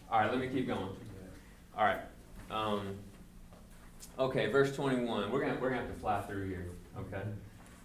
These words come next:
Speaker 1: Um,
Speaker 2: Well, this is a hard, I picked a tough passage.
Speaker 1: Yeah,
Speaker 2: <laughs>
Speaker 1: yeah, of course.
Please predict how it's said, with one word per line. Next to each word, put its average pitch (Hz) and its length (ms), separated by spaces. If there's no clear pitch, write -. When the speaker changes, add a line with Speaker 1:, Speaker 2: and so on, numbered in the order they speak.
Speaker 1:
Um, 95 520
Speaker 2:
Well, 143 100
this - 200
is - 140
a - 80
hard, - 340
I - 200
picked 302 180
a 131 60
tough - 260
passage. - 400
Speaker 1:
Yeah, - 680
Speaker 2:
<laughs> - 140
Speaker 1:
yeah, - 600
of - 160
course. - 400